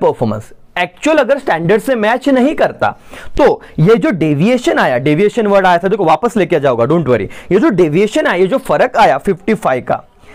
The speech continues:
ये फर्क क्यों आया, इसके root cause को ढूंढो और इसके against कोई चीजें सुधारो जिससे आप उस point को हटा सकते हो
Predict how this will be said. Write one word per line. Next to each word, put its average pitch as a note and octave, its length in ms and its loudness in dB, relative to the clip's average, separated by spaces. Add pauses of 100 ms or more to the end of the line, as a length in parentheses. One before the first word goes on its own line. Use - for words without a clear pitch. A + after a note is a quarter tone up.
(260)
ये A#3+ 140 2
फर्क C#4+ 360 2 (140)
क्यों D#4+ 180 2
आया, B3 180 4
इसके B3+ 280 0
root G3 260 -2
cause C#3 220 -2
को C#3 160 -2
ढूंढो A2+ 340 -6 (360)
और C4+ 160 2
इसके C4 380 -2
against B3 360 0
कोई A#3+ 220 -2 (220)
चीजें F3+ 320 0
सुधारो E3 600 2
जिससे F3 360 -2
आप G#3+ 420 0
उस A#3+ 180 -2 (140)
point G#3+ 280 0
को C#4 140 0
हटा F3 280 0
सकते A#3+ 360 -4
हो C4+ 200 2